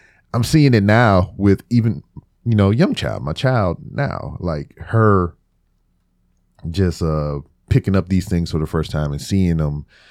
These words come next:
and, like, she's hella knowledgeable about this shit. We watching movies and shit now, and, like, uh, if a movie references a year,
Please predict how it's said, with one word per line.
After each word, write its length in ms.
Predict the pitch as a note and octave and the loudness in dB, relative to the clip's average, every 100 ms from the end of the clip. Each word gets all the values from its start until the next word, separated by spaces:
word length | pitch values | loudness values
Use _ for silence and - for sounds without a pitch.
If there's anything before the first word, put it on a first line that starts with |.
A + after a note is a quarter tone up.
| _ - | _ -6
and, 280 | D#2 D#2 D2+ | -4 -2 -2
like, 160 | D2+ | -4
she's 240 | - F2+ - | -4 -6 -2
hella 200 | F#2 F2 | 0 0
knowledgeable 640 | E2+ G2 A#2 E2+ D#2 D2 | 0 2 2 0 -4 -4
about 280 | C#2+ D#2+ D#2 | -4 -4 -4
this 120 | D#2 | -6
shit. 220 | - D#2+ | -6 -6
We 120 | E2+ G#2 | 0 2
watching 320 | A2+ G#2+ F2 | 2 2 2
movies 400 | F#2+ G#2+ F#2+ D2+ | 4 4 2 0
and 100 | D#2 | -2
shit 220 | - D2 | -4 -4
now, 400 | D#2 D2+ D2 D2 _ _ _ _ _ - | -4 -4 -6 -10 _ _ _ _ _ -8
and, 220 | D#2 D#2+ | -4 0
like, 320 | D#2+ D2+ - | 0 0 -2
uh, 300 | D#2 D2+ C#2+ - | -4 -2 -4 -2
if 160 | G2 | -2
a 60 | F2+ | 2
movie 400 | A2 E3+ E3 D#3 | 4 6 6 4
references 680 | A2 A#2+ B2 A#2 - A#2 - | 4 2 2 0 2 0 0
a 100 | - | -2
year, 520 | F2 D2+ E2+ G2+ A#2 | -2 0 2 4 4